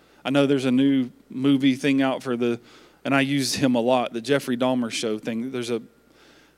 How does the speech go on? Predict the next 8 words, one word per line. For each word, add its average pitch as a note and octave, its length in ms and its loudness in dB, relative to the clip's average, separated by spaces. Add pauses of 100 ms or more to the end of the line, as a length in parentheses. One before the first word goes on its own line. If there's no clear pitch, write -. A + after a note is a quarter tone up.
(360)
Jeffrey E3+ 340 2
Dahmer, D#3+ 520 4 (1500)
here's A3 340 0
the A3 80 -2
truth A3 240 0
of G3 80 0
the E3+ 80 -2
matter. B2 400 0